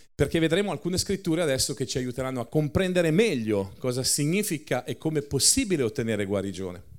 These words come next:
Quindi molte persone possono, eh, travisare tutto questo, ma la natura di Dio è quella di portare ogni suo figlio, ogni credente,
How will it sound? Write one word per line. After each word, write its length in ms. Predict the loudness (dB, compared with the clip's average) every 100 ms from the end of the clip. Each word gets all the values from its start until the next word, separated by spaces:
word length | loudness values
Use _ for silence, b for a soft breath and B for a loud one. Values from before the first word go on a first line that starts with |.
| B B B B B
Quindi 240 | -2 0 2
molte 300 | 2 2 0
persone 540 | 2 2 2 0 -2
possono, 760 | -2 -2 0 0 0 -2 -8 -20 b b b -10
eh, 100 | -2
travisare 680 | 0 2 0 0 0 0
tutto 260 | -2 -4 -4
questo, 380 | -2 -2 -2 -2
ma 100 | -2
la 140 | -2
natura 420 | -2 -2 0 0
di 140 | 0 -2
Dio 180 | 0 0
è 100 | 0
quella 520 | 2 2 4 2 -2 B B
di 120 | -6
portare 840 | 0 -2 -2 0 0 0 -2 -4 0
ogni 560 | 2 4 0 -2 -2
suo 220 | -2 -2 -4
figlio, 600 | -4 -4 -2 0 2 0
ogni 300 | 0 -2 -4
credente, 680 | -4 -2 -2 -2 -4 -4